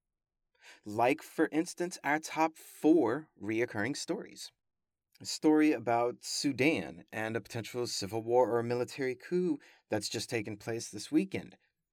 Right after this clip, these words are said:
Eighteen stories about that. There were fourteen stories about Russia-Ukraine war in many different facets. There were eleven stories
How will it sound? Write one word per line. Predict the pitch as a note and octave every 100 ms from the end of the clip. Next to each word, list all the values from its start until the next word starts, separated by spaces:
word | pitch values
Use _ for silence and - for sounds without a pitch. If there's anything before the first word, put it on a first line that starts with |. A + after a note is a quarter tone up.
| _ _ _ -
Eighteen | C#3 D#3 D#3 - - C#3 C#3+ C#3+
stories | - D3 D#3 A#2+
about | G2 F2 -
that. | - - - _ _ _ _ _ _ - -
There | C3 C#3
were | C#3 C#3 _
fourteen | - - F#3 - D#3 D3+
stories | C3+ - A2+ C#3+ D#3
about | A2 C#3+ D3
Russia-Ukraine | A2 G2+ A#2 A2+ - B2+ C3+
war | B2+ G3+ A2
in | F2+ F#2 -
many | G#2 G2
different | F#2+ F#2 G2
facets. | A2 A2 - - - - _ _ _ _ - - D3
There | D#3+
were | E3+ -
eleven | D#3 C#3+ C#3+ E3 F3+ B2+ F#2 _ _ -
stories | - - C3+ A2 F2 A2+ -